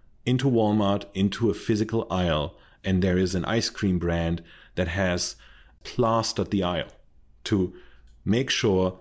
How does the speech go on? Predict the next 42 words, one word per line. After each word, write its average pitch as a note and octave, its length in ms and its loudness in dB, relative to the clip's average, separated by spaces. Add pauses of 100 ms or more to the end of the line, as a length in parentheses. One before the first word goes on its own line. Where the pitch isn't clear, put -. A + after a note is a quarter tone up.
(120)
that G#2 240 0
ice G#2+ 240 0
cream G2+ 240 0
is F#2 120 -2
gonna F2 220 -2
go F#2+ 300 2
into F#2+ 200 2
your G2 100 4
basket F2 480 -2
when E2+ 140 -2
you E2+ 100 0
check - 280 -4
out E2 360 -2
at E2 300 -4 (120)
King F2+ 160 -2
Kullen, E2 340 -4
Walmart, D#2+ 360 -2
whatever D#2+ 380 -2
it D2 100 -6
is, - 240 -12
right? E2+ 220 -2 (300)
That G2 400 -2
co-op C#3 400 0
money A#2+ 480 0 (160)
today G2 580 0 (220)
is F#2 160 -2
hardly G#2+ 400 -2
measured F2 320 2
as - 140 -6
well. E2+ 320 -2 (160)
It's F#2 160 -6
by G#2 200 -2
far C#3 500 0
not F2+ 180 -2
as E2+ 200 -2
transparent E2+ 640 -2 (140)
as, F2 400 -4
uh, E2+ 100 -6
performance F2+ 480 -4
marketing F2+ 540 -4
at F2 100 -4
large. F2 460 -4